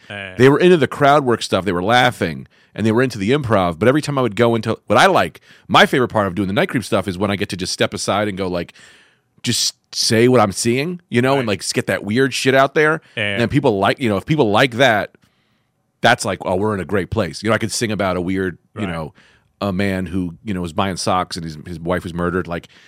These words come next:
Speaker 2: just a weird thing. I love that. But I started, every time I got into the weirdness, I could see them, like, being like, "What the fuck? What the fuck is going on here?"
Speaker 1: I think that's also, like, a in your head confidence thing too. Where
Speaker 2: Yeah.
Speaker 1: it's like,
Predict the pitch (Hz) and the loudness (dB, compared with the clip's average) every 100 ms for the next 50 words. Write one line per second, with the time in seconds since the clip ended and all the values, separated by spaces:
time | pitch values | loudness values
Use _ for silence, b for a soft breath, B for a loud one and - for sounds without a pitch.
0 | b 131 131 104 120 139 127 131 135 135 | b 0 2 2 4 4 4 4 4 4
1 | 104 101 95 104 127 - b b b - | 2 2 2 4 2 2 b b b 0
2 | 117 127 156 135 165 170 143 135 117 113 | 2 4 2 2 2 2 4 2 2 -2
3 | 95 135 151 113 87 - 104 90 - 110 | 2 2 2 0 -2 -2 -2 -2 -4 -2
4 | 104 92 80 67 _ _ _ _ 87 82 | -4 -6 -10 -14 _ _ _ _ -14 -12
5 | 87 - 95 85 - 90 90 85 - 85 | -14 -10 -8 -8 -12 -12 -12 -14 -14 -12
6 | 78 76 76 - _ _ _ _ _ 143 | -10 -10 -14 -20 _ _ _ _ _ -10
7 | 170 151 139 - 131 123 120 104 101 107 | -8 -6 -6 -4 -4 -4 -8 -8 -10 -10
8 | 107 107 101 95 95 98 - - 101 98 | -12 -12 -12 -12 -12 -12 -14 -14 -12 -14
9 | 90 85 82 - 87 87 92 87 85 _ | -18 -18 -20 -20 -20 -20 -20 -18 -20 _
10 | _ _ _ - 98 85 98 104 90 90 | _ _ _ -18 -10 -8 -8 -12 -16 -18
11 | _ | _